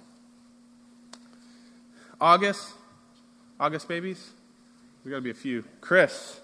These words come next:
September. We're here. October.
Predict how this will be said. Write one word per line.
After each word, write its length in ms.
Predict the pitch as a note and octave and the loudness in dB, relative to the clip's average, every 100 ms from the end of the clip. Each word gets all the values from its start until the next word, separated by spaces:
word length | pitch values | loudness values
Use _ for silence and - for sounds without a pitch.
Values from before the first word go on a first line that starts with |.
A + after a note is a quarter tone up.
| - - - - - - - - - - - - | -20 -20 -20 -20 -20 -20 -20 -20 -20 -20 -20 -10
September. 600 | - C#3 E3+ E3 D3 C#3 - - - - - - - - - - - - - - | -6 -2 0 2 0 -4 -8 -20 -20 -20 -20 -20 -20 -20 -20 -20 -20 -20 -20 -14
We're 120 | B2+ | -6
here. 300 | E3 E3+ E3 - - - - - - - - - - - | -2 -2 -4 -10 -20 -20 -20 -20 -20 -20 -20 -20 -20 -4
October. 640 | C#3+ - F3 F3 F3 E3+ | -2 4 6 6 4 2